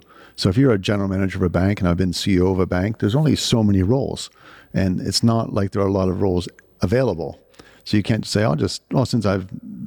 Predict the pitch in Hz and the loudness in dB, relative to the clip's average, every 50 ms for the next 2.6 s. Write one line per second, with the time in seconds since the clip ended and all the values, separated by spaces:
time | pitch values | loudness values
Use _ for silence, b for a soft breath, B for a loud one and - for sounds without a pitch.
0 | - - - - - - - - - 92 90 90 - - 110 107 - - 101 90 | -12 -12 -12 -12 -14 -14 -16 -14 -12 -10 -6 -2 0 2 2 0 0 -4 -6 -8
1 | 90 104 131 127 104 92 95 98 98 92 92 92 - 92 92 - - 98 90 90 | -6 -4 -2 -2 0 0 -2 -2 -2 -2 -2 -2 -2 -2 0 0 0 2 2 2
2 | 98 117 135 147 127 85 82 80 76 - - | 4 4 2 2 2 0 -2 -2 -4 -6 -10